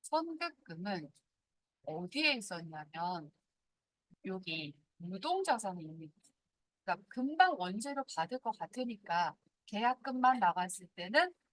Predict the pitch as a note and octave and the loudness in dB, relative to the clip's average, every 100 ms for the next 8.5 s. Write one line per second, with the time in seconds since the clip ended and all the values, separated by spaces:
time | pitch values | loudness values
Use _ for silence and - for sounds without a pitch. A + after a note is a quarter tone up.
0 | - G3 G3+ B3+ G#3+ F#3 D4+ - - F3+ | -6 -4 0 0 2 0 0 -4 -8 -6
1 | F#3 C4 B3+ A3+ G#3 G3 C#4 D#4+ F#4+ F#4+ | 2 4 6 4 2 0 0 0 -2 0
2 | F#4+ - F3+ D#3+ D#3 - _ _ _ - | -2 -2 -8 -8 -10 -12 _ _ _ -4
3 | C4 C4 - F#3+ G#3 B3+ D4+ D#4+ C#4+ A#3 | 0 0 2 2 2 0 0 0 2 6
4 | C#4+ F4 - - G3 C#4+ D4+ C#4+ B3 A#3 | 8 6 -2 -12 0 2 2 0 2 2
5 | A#3 D4 D4 C#4 G3+ G3+ C4 D4 - _ | 4 4 4 -2 -4 -2 2 2 0 _
6 | - - F#4 F4+ D4+ - E3+ G3 D4+ F#4 | -4 4 4 4 -2 -2 6 6 6 2
7 | E4+ B3+ G3+ E3+ D3+ - C#3+ - _ - | 0 -2 -2 -6 -8 -6 -8 -10 _ -8
8 | A3+ D4+ - F4 | -2 -2 2 4